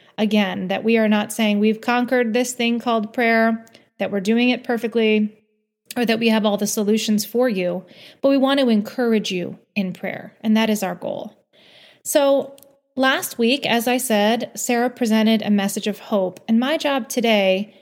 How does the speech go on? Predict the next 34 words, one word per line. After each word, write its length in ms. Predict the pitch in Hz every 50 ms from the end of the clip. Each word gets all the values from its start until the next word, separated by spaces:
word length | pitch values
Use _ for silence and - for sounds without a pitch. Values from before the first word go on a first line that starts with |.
| _ _ -
is 140 | - 233 226
to 80 | -
give 200 | 220 226 247 226
you 280 | 214 226 233 233 220 226
a 80 | - 233
practical 680 | 226 - - 277 262 277 277 - - - 285 285 262 226
way 520 | 220 202 185 180 180 175 180 185 208 - -
to 120 | - 220
pursue 960 | 208 - - - 220 214 - - - - 320 285 226 196 185 180 180 190 208 208 _ _ _ _ _ _ _ _ _ _ _ _ _ _ -
prayer. 440 | - - 370 403 - - 190 - - _ _ _ _ _ _ _ _ _ _ _ _ _ _ _ _ -
And 120 | 269 262
I 60 | 262
want 240 | 269 269 294 330 392 494 466
to 80 | 349 254
just 460 | - 285 294 285 - - - - -
first, 600 | - - - 330 330 359 381 - - - - -
before 340 | - 247 - - 294 311 330
I 140 | 339 339 320
pray 320 | 320 - - 277 254 254
to 100 | 240 220
open 260 | 214 220 214 220 214
us 180 | 226 214 214 -
up, 180 | 220 208 208 220
I 80 | 214
want 220 | 214 214 220 226 247
to 60 | 240
read 160 | 226 233 220
a 60 | 220
scripture 540 | 220 - - - 220 214 - - 214 202 196
that 180 | 190 - - -
Sarah 460 | - - 240 233 240 240 226 220 202
referenced 580 | 202 196 196 202 - 208 196 196 - - -
last 420 | 214 202 208 202 190 190 185 - -
week, 600 | 202 190 226 226 196 180 - - - - _